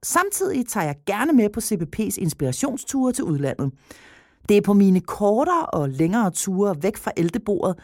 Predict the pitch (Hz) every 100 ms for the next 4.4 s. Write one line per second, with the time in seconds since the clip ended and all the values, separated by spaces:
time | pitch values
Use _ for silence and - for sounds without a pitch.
0 | - _ - 160 220 226 220 226 240 220
1 | 202 196 - 208 - 135 147 170 131 98
2 | 117 - 123 - _ _ _ _ _ -
3 | 277 - 135 135 131 - 240 - - 254
4 | - 226 202 185